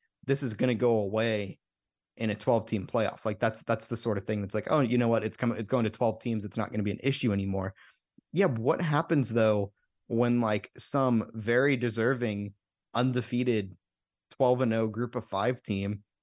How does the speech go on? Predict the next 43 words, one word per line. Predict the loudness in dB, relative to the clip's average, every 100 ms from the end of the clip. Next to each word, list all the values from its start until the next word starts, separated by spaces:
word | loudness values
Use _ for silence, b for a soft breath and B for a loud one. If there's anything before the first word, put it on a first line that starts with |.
| -4
gets | -2 2
left | 2 2 2
out | 2
of | 2
the | -2
playoff | 0 2 2 0 -2 -18 -10
for, | -2 2
like, | 2 -2 -4
a | -2
nine | 0 0 0
and | 0
three | -2 -2 0
S | -2 -4
E |
C | -4 -6
team? | -8 -14 _ _ _ _
You | 0 2
know, | 4
like, | 2 0 b b 0
the | 4
narrative's | 6 6 4 4
not | 2 0 -2
going | -2 0 0
away. | 0 0 0 -2 _ _ _ -6
It's | -4 -2
just | -2 0
not | 2 2 0
gonna | 0 0
be | 0
at | -2
the |
top | -8 -6 -6 -6
four | -6 0 2 0
anymore. | -4 -16 -18 -20 -12
So | -2 2
I, | 2
I, | 2 -2 -6 -4
I |
don't | -2 -2
know. | -6 -4
It's, | -4 -6 b b -2
it's | -2 0
frustrating. | 0 0 2 2 4 2 0